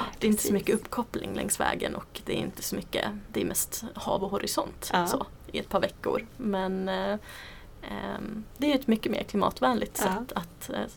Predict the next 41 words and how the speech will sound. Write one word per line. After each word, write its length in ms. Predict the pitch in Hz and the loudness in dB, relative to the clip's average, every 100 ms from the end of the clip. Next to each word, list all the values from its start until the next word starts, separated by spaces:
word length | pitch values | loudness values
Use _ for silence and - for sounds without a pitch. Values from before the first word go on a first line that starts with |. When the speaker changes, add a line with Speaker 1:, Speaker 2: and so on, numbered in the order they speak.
| - | 0
Speaker 1:
ta 160 | 202 | 2
sig 160 | 196 196 | 4 4
över 120 | 202 - | 2 -2
Atlanten 480 | - 190 214 294 190 | -6 0 0 2 0
då, 60 | 185 | -2
till 140 | - | -4
exempel, 460 | - - 220 - 233 - - - | -6 -4 -4 -4 -6 -6 -16 -4
än 120 | 196 | -2
Speaker 2:
Just 120 | 208 269 | -2 -4
det. 60 | |
Speaker 1:
flyget. 320 | - - - - - - - - - - - - - - | -4 -8 -12 -16 -16 -18 -18 -16 -16 -16 -16 -16 -16 -8
Så 140 | - | 0
det 60 | 190 | 4
finns 260 | 294 349 - | 6 6 6
alternativ. 520 | - 196 214 - 233 226 - - - - - - - - - - - - - | 4 2 2 0 -2 -8 -16 -18 -18 -18 -18 -18 -18 -18 -18 -18 -16 -14 2
Speaker 2:
Ja, 420 | 214 233 247 269 - | 8 12 12 10 8
för 140 | - 247 | 10 10
jag 100 | 247 | 12
tänker 320 | 262 262 202 | 10 12 10
också 200 | 180 214 | 8 6
på, 120 | 196 | 8
om 120 | 185 | 10
man 100 | 202 | 10
ska 140 | 202 208 | 10 8
titta 200 | 208 190 | 8 8
lite 220 | 202 208 | 8 4
på 140 | 208 | 4
siffror 720 | 208 - 214 - - 220 214 180 | 4 4 2 0 4 8 10 8
med 320 | 190 185 180 - - - - | 6 6 6 2 -12 -14 -8
eh, 420 | - 180 170 160 - | 0 2 4 4 2
med 500 | 175 175 165 165 - - | 2 2 2 2 0 -4
flyg 680 | - 185 190 185 185 180 175 | 0 4 4 4 4 4 2
och 200 | - 190 | -2 -2
tåg 560 | - 170 - - - - - - | 0 2 6 6 4 -2 -12 -8
så 280 | - 190 - | 2 4 6
är 360 | - 196 190 175 | 8 10 10 8
det 180 | - - | 6 4
ju 100 | 143 | 2
väldigt, 420 | - 180 151 156 | 4 2 2 0
väldigt 180 | 160 165 | -2 -4
stor, 340 | - 156 170 | -2 0 0